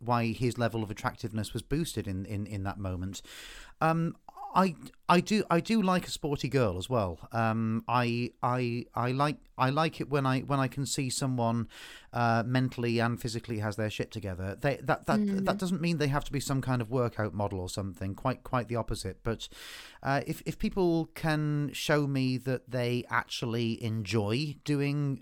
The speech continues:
Speaker 1: physical things and doing mental things, uh, then, then that's awesome. Um, if, if someone
Speaker 2: <laughs>
Speaker 1: if, essentially, if someone doesn't have any stories, then that's a turn off for me. Uh, but also, if, if someone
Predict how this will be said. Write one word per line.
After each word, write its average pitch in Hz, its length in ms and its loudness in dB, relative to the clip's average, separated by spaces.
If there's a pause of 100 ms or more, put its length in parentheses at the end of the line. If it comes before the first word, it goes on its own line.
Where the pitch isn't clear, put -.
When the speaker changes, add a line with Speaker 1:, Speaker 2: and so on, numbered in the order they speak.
Speaker 1:
physical 135 520 -2
things 147 600 -2
and 110 360 -2
doing 117 320 0
mental 120 340 -4
things, 127 460 -4 (640)
uh, 127 280 4
then, 131 360 0
then 135 140 0
that's 135 200 0
awesome. 110 560 -2
Um, 135 380 2 (120)
if, 113 240 -4
if - 160 0
someone 220 560 2
Speaker 2:
<laughs> - 40 -20 (400)
Speaker 1:
if, 156 240 0
essentially, 170 560 0
if 131 80 0
someone 185 280 2
doesn't 165 260 0
have 147 160 2
any 143 140 0
stories, 95 720 -2
then 113 200 -2
that's 110 160 -2
a 117 60 -8
turn 101 280 -2
off 92 120 -6
for 95 280 -6
me. 92 320 -6
Uh, 110 280 0
but 139 240 -4
also, 151 480 2 (680)
if, 175 240 0
if 170 140 -4
someone 160 600 0